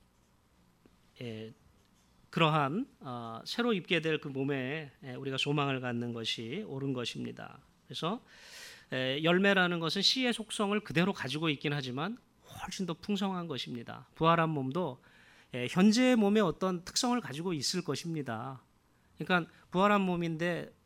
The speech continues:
에, 팔이 네 개에다가 뭐 이렇게 코가 두 개에다가 그렇-, 그렇지는 않을 거예요. 그러니까 요 바디 쉐입은 아마 비슷할 거예요. 그런데 굉장히 놀라운 그러한 이제, 에, 능력이 있는,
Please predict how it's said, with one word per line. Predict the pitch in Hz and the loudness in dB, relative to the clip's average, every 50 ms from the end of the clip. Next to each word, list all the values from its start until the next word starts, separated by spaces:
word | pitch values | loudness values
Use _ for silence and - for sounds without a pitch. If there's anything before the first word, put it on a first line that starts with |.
| _ _ - | _ _ -10
에, | 143 127 127 | -8 -8 -8
팔이 | - - - 233 226 220 165 | -6 -4 0 2 2 4 4
네 | 151 151 151 143 | 4 4 4 4
개에다가 | 143 147 143 135 127 131 123 120 127 127 127 127 | 6 4 4 4 2 0 -2 0 0 -2 -2 -2
뭐 | 123 123 120 117 113 113 - - | -2 -4 -4 -4 -4 -6 -8 -10
이렇게 | - 123 123 - 139 127 | -12 -12 -10 -8 -8 -10
코가 | - - - 202 202 190 180 | -8 -6 -4 0 0 0 0
두 | - 143 135 | 0 -4 -4
개에다가 | 135 143 139 135 131 131 127 135 160 | -2 -2 -2 -2 -4 -6 -6 -8 -8
그렇-, | - 165 165 185 180 170 - | -8 -4 -2 -2 -2 -2 -4
그렇지는 | - 170 185 185 - - 233 226 | -2 -2 0 0 0 0 0 0
않을 | 139 135 151 160 151 | -2 0 -2 -2 -2
거예요. | - 139 131 120 117 113 117 131 139 131 127 - _ - - - - - - | -2 -2 -2 -2 -2 -4 -6 -6 -8 -10 -12 -16 _ -20 -20 -20 -20 -16 -10
그러니까 | - 165 196 170 170 190 | -2 -2 0 2 2 2
요 | 202 190 175 151 - - - - | 2 2 0 -2 -6 -10 -10 -4
바디 | 135 131 151 165 208 196 | -2 -2 0 0 0 0
쉐입은 | - - 240 240 233 226 208 220 220 | 0 0 0 0 0 0 -2 -2 -2
아마 | 190 151 156 170 165 | -2 -2 -2 -4 -6
비슷할 | - - 127 - 160 - - 190 175 - | -4 -6 -6 -6 -6 -8 -10 -12 -10 -8
거예요. | 170 147 123 110 107 113 131 131 117 - _ _ _ _ _ _ _ - - - | -8 -8 -8 -8 -8 -10 -12 -14 -16 -20 _ _ _ _ _ _ _ -18 -14 -8
그런데 | 151 156 151 147 170 190 233 240 - _ _ _ _ - 123 - | -6 -6 -2 -2 -2 -2 -2 -4 -12 _ _ _ _ -18 -10 -6
굉장히 | 147 156 170 165 | -4 -2 -2 -2
놀라운 | 143 139 143 151 156 147 143 143 135 127 | -2 -2 0 0 0 0 0 -2 -4 -4
그러한 | - 135 127 123 120 113 117 120 - 139 | -4 -6 -6 -6 -6 -6 -8 -10 -10 -14
이제, | 123 120 120 113 110 110 - - _ _ _ - _ _ - | -12 -10 -8 -8 -8 -10 -14 -18 _ _ _ -20 _ _ -14
에, | 120 110 107 107 110 104 120 143 | -14 -12 -12 -12 -14 -14 -14 -10
능력이 | 131 143 151 160 160 160 156 156 139 | -4 -2 2 2 2 2 0 -2 -2
있는, | 123 123 120 120 117 117 165 240 | -2 -2 -2 -2 -4 -4 -4 -6